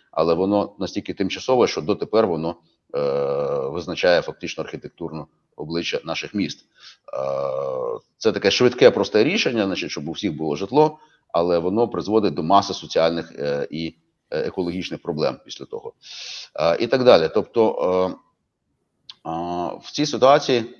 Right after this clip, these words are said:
е, ми, е, серед, е, ще серед цих пр-, принципів, які були підписані в Лугано,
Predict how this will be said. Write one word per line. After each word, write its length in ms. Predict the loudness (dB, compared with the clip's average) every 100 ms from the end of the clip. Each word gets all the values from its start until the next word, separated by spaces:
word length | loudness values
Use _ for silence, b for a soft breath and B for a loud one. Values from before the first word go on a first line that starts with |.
| -6
е, 220 | -2 -2 -4
ми, 360 | -6 -2 0 -2 -10 -8
е, 320 | -4 -4 -4
серед, 380 | 2 6 6 4 -8 -8
е, 400 | -4 -2 -4 -6
ще 240 | -2 0
серед 500 | 2 2 0 -4 -6
цих 160 | -8 -10 -14
пр-, 120 | -18 -18 _ _ -4
принципів, 460 | 0 0 -2 -6 -8
які 200 | -6 -8
були 280 | -6 -8
підписані 420 | -8 -12 -12 -10 -10
в 40 |
Лугано, 400 | -4 -2 -2